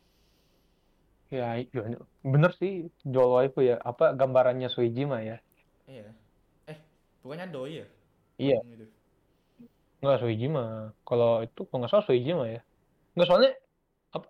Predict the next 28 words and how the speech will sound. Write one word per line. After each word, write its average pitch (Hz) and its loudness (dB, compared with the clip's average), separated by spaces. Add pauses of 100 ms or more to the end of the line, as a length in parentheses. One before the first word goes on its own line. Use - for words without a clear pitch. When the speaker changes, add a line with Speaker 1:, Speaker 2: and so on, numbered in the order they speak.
(100)
Speaker 1:
potretnya 165 4
tuh - 2
sama 202 2
kayak 160 4
yang - -
dulu. 143 -2 (380)
Speaker 2:
Ah. 160 -14 (160)
Speaker 1:
Dulu 160 2
kan 277 4
Soejima 180 0
tuh. 117 -12 (880)
Doi 156 6
itu 226 2
baru 139 2
masuk 147 0
pas 143 2 (1200)
tahunnya 143 2
Persona 143 0
dua. 127 2
Itu 139 -6
baru 120 0
dia 117 -4
masuk, 110 -12
Speaker 2:
Oh 131 -18
iya, 135 -16
Speaker 1:
sembilan 113 -8
belas 113 -8
sembilan 113 -6